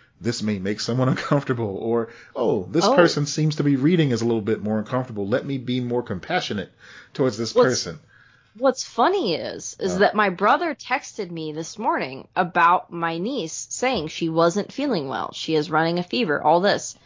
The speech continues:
Speaker 1: Yeah.
Speaker 2: And he texted me that, and he's like, "I don't want you to feel uncomfortable. I wanna give you this knowledge," everything like that. And it was not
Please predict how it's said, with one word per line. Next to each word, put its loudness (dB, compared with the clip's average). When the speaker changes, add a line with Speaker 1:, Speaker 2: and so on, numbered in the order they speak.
Speaker 1:
Yeah. 0
Speaker 2:
And 2
he 0
texted -2
me -8
that, 2
and -8
he's -8
like, -6
"I 2
don't -4
want -6
you -2
to -12
feel -4
uncomfortable. -2
I 2
wanna -6
give -6
you -4
this -6
knowledge," 4
everything 0
like -2
that. 2
And 0
it -2
was 0
not 4